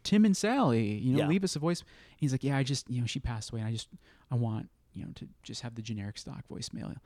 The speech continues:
Speaker 1: I was like, "Oh my God." I mean, I, I think I was speechless after something
Speaker 2: Yeah.
Speaker 1: like that. And, you know, again, he left very happy that, you know, we got it taken care of quickly. But that's, you know, again, one of those things going back to technology, right? And how it infiltrates our life. Um, you know, it was a sad moment, but it was ultimately a,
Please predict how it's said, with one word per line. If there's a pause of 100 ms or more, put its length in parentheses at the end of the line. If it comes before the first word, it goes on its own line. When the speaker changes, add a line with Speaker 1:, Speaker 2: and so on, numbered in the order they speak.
(440)
Speaker 1:
I
was
like, (180)
"Oh
my (120)
God."
I
mean, (220)
I,
I
think
I
was
speechless
after
something
Speaker 2:
Yeah.
Speaker 1:
like
that.
And, (320)
you
know,
again,
he
left
very
happy
that,
you
know,
we
got
it
taken
care
of
quickly. (420)
But
that's,
you
know,
again,
one
of
those
things
going
back
to
technology,
right?
And
how
it
infiltrates
our
life. (440)
Um,
you
know,
it
was
a
sad
moment,
but
it
was
ultimately
a,